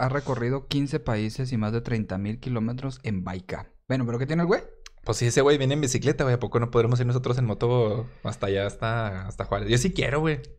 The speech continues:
Speaker 1: Pero, pues,
Speaker 2: Ya
Speaker 1: si
Speaker 2: ves que
Speaker 1: fuera
Speaker 2: te había dicho que mi plan de... ¿cómo se llama? De
Speaker 1: De
Speaker 2: retiro.
Speaker 1: de retiro es
Speaker 2: <laughs> Era
Speaker 1: viajar.
Speaker 2: agarrar todo lo que es la costa del Pacífico hasta pinche, hasta Yucatán.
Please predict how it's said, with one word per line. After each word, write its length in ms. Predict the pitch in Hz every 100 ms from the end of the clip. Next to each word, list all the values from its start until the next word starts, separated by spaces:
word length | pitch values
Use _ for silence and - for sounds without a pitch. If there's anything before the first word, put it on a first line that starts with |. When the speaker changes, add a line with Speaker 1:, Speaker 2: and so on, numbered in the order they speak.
| -
Speaker 1:
Pero, 200 | 143 131
pues, 140 | 127 127
Speaker 2:
Ya 80 |
Speaker 1:
si 20 | 139
Speaker 2:
ves 80 |
que 60 | -
Speaker 1:
fuera 80 | 117
Speaker 2:
te 120 | 135
había 140 | 135
dicho 680 | 151 147 170 175 170 151 117
que 80 | -
mi 100 | 113
plan 260 | 110 113 120
de... 760 | 135 156 160 151 120 104 98 92
¿cómo 140 | 147
se 80 | 156
llama? 180 | 185 339 - - - _ _ - _ _
De 120 | - 107
Speaker 1:
De 40 |
Speaker 2:
retiro. 460 | 113 95 127 151 151 - - 123
Speaker 1:
de 120 | 110
retiro 340 | 107 101 127 160
es 20 |
Speaker 2:
<laughs> 60 |
Era 140 | 135 139
Speaker 1:
viajar. 520 | 143 151 139 113 107
Speaker 2:
agarrar 400 | - 113 113 120 127
todo 100 | 135
lo 160 | 147
que 80 | -
es 80 | 117
la 180 | 123 131
costa 200 | 135 143
del 80 | 143
Pacífico 520 | - 151 143 185 190
hasta 580 | 180 160 - 101 92 101
pinche, 380 | - 107 120 117
hasta 320 | 123 123 123 139
Yucatán. 520 | 123 98 92 92